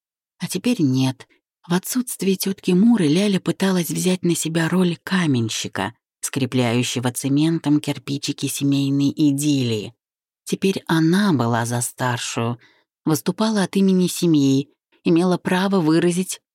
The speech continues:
порицание или одобрение. Все ее слушали, только не слушались. И кирпичики почему-то не поддавались, не склеивались. Лежали вроде рядом, вместе,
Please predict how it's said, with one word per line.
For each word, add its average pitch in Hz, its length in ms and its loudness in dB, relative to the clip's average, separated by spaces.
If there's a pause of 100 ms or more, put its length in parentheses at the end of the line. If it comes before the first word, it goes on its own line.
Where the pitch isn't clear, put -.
(140)
порицание 143 800 0
или 165 240 0
одобрение. 120 920 -2 (800)
Все 254 420 2
ее 160 300 4
слушали, 208 800 0 (380)
только 180 320 2
не 180 140 4
слушались. 117 840 -6 (520)
И 196 80 0
кирпичики 208 680 -2
почему-то 196 680 -2 (140)
не 214 180 4
поддавались, 190 1000 -2 (140)
не 190 120 2
склеивались. 127 920 -6 (540)
Лежали 160 400 0
вроде 151 320 0
рядом, 135 500 0
вместе, 127 720 0